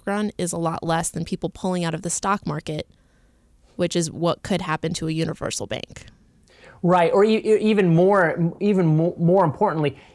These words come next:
Speaker 2: let's say you have, you're a universal bank like Bank of America, and you have a prime brokerage, so you serve hedge funds, and hedge funds keep a lot of money on deposit with you in order to, you know, buy and sell securities as opportunities present themselves.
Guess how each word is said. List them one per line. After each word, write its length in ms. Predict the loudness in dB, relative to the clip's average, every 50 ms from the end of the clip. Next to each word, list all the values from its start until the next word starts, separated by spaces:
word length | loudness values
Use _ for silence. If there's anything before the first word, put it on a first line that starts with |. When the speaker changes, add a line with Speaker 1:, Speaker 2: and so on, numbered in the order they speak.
| -6
Speaker 2:
let's 260 | -2 0 0 0 2
say 80 | 2 4
you 140 | 4 4 4
have, 440 | 2 2 2 2 4 2 2 0 -4
you're 220 | -4 0 2 2 2
a 40 | 2
universal 480 | 2 2 2 2 0 -2 -2 -4 -4
bank 220 | -4 -4 -2 -2 -4
like 120 | -4 -4
Bank 180 | -4 -4 -4 -2
of 60 | -2
America, 220 | 0 0 -2 -2
and 100 | -2 0
you 60 | 0
have 80 | 0 0
a 60 | -2
prime 420 | -4 -8 -4 -2 0 2 2 2 2
brokerage, 560 | 4 4 4 4 2 2 0 -2 -2 -2 -4
so 140 | -4 -2 0
you 200 | 4 4 4 4
serve 360 | 2 2 0 2 2 2 0
hedge 340 | -2 0 0 0 0 0 -2
funds, 460 | -4 -2 -2 0 0 -2 -4 -6 -8 -14 -20 -10 -4 -2
and 100 | -2 0
hedge 300 | 2 2 2 2 2 0
funds 240 | 0 0 0 0
keep 260 | -2 -2 -2 -2 -2 0
a 80 | 0
lot 300 | 0 2 4 4 4 4
of 60 | 2
money 540 | 2 2 2 2 2 2 0 -2 -2 -4 -8 -16 _ _ _ 0
on 280 | 2 2 2 2 2
deposit 800 | 2 0 -2 -2 0 2 4 4 4 4 2 0 -2 -2 -4 -8 -6
with 440 | -2 0 2 2 2 2 0 -2
you 400 | -2 0 2 2 2 2 0 0
in 160 | 0 -2 -2 0
order 320 | 2 4 4 4 4 2
to, 320 | 0 0 0 2 2 2
you 180 | 2 2 2 2
know, 120 | 0 0 -2 -4 -12 -8 -6 -2
buy 300 | 0 2 2 2 2 2
and 140 | 2 0
sell 200 | 0 2 2 2
securities 640 | 2 0 -4 -4 0 0 2 2 2 2 2 2 2
as 140 | 2 2 2
opportunities 640 | 2 2 2 0 -2 -2 -2 0 0 0 0 -2 -2
present 320 | -4 -2 0 0 0 0
themselves. 380 | 0 0 2 2 2 2 2